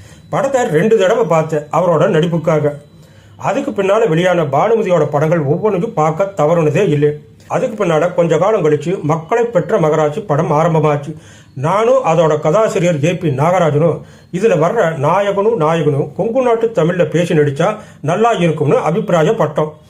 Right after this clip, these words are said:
அதை எல்லோரும் ஆமோதிச்சாங்க. பானுமதியோ தெலுங்கு நடிகை, தமிழ்ல பேசி நடிக்க கூடியவர் தான்.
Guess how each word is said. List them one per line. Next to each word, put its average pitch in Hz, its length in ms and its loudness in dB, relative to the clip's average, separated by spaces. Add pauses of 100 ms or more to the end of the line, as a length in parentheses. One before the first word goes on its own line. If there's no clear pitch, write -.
(200)
அதை 233 220 -2
எல்லோரும் 202 400 2
ஆமோதிச்சாங்க. 160 680 0 (580)
பானுமதியோ 208 640 0
தெலுங்கு 208 320 2
நடிகை, 143 320 0 (360)
தமிழ்ல 262 280 0
பேசி 214 340 0
நடிக்க 165 280 0
கூடியவர் 175 460 2
தான். 147 240 -2